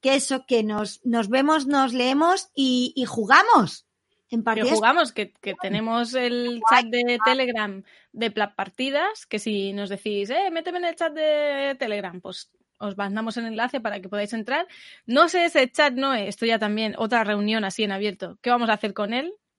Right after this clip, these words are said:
Speaker 1: No, no
Speaker 2: No lo
Speaker 1: sabemos.
Speaker 2: sé.
Speaker 1: Deja,
Speaker 2: Ya.
Speaker 1: ya, ya, ya veremos.
Speaker 2: Ya
Speaker 1: Sí.
Speaker 2: veremos. Y nada, que nos vemos en las redes, nos vemos en el podcast mensual. Os damos las gracias por estar aquí cada domingo.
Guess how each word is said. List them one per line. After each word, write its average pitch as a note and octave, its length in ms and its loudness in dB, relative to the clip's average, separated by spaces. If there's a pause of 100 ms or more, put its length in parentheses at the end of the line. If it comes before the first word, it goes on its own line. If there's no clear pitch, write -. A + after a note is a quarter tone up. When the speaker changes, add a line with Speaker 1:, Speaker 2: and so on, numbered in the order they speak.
Speaker 1:
No, A#3+ 220 2
no - 0 -
Speaker 2:
No A3+ 80 2
lo A3 60 4
Speaker 1:
sabemos. G3 400 -2 (260)
Speaker 2:
sé. - 80 -20
Speaker 1:
Deja, G3+ 320 -6
Speaker 2:
Ya. G#3+ 280 2
Speaker 1:
ya, - 80 -6
ya, G3+ 80 -4 (160)
ya G3 160 -4
veremos. F3+ 420 -2
Speaker 2:
Ya B3+ 140 4
Speaker 1:
Sí. A3+ 40 4
Speaker 2:
veremos. G3 500 -4 (540)
Y B3+ 720 0
nada, F#3+ 220 -4
que F#3 80 -14
nos F#3 80 -8
vemos G#3+ 160 -2
en A3 60 -2
las G3 100 0
redes, D4+ 240 2
nos A#3+ 120 0
vemos A3+ 240 -2
en A3 100 -6
el G#3 100 -6
podcast G3+ 640 -4
mensual. C4+ 600 -2
Os G#3+ 120 -6
damos G#3 220 -4
las F#3 200 -10
gracias B3 380 -2
por G#3+ 120 -8
estar G3+ 220 -8
aquí G3+ 320 -8
cada B3 300 2
domingo. A#3 720 -2